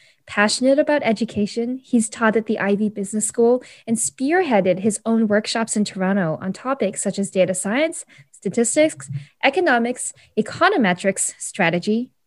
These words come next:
and analytics. Not all work, Eric is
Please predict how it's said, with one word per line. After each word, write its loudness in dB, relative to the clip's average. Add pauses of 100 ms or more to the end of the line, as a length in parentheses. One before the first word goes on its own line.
(120)
and 2
analytics. -2 (580)
Not 8
all 8
work, 8 (280)
Eric 10
is 4